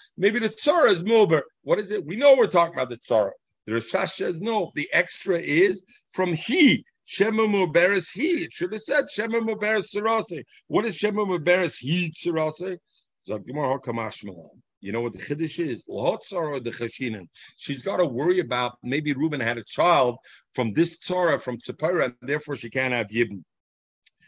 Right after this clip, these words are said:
Avul Tzara Chrita Lo Chashinim. Mar says, maybe she, we should worry about, even if Reuven left town and he wasn't married to another woman, maybe he's gonna marry another woman. Maybe not only Tzipora I gotta worry about, maybe he married two more women in Medina Sayyam and they had children,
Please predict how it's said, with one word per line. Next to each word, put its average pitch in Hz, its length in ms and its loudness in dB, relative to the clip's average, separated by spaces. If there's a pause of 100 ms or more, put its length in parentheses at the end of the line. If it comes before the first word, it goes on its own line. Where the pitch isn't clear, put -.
(300)
Avul 127 400 2
Tzara 143 420 -4
Chrita 165 400 -6
Lo 123 160 -4
Chashinim. 117 520 -8 (680)
Mar 143 220 0
says, 180 520 -2 (100)
maybe 185 480 -2
she, 160 260 -14
we 131 140 -10
should 131 200 -10
worry 143 320 -6
about, 131 360 -2
even 214 260 -8
if 147 120 -6
Reuven 185 380 -6
left 147 300 -4
town 180 260 -6
and 135 140 -6
he 120 80 -6
wasn't 160 300 -6
married 160 320 -2
to - 80 -20
another 147 260 -6
woman, 202 340 -2 (300)
maybe 277 280 4
he's 247 120 -4
gonna 262 220 4
marry 269 380 6
another 127 300 4
woman. 127 360 -4 (260)
Maybe 254 440 2
not 240 260 0
only 240 220 0
Tzipora 254 460 2
I 202 80 6
gotta 151 220 4
worry 147 200 0
about, 143 260 0
maybe 226 380 0
he 226 40 -2
married 208 380 0
two 233 160 -6
more 240 260 4
women 214 320 0
in 208 140 -4
Medina 202 240 -2
Sayyam 196 400 0
and 175 100 -4
they 180 120 4
had 175 260 4
children, 190 480 -4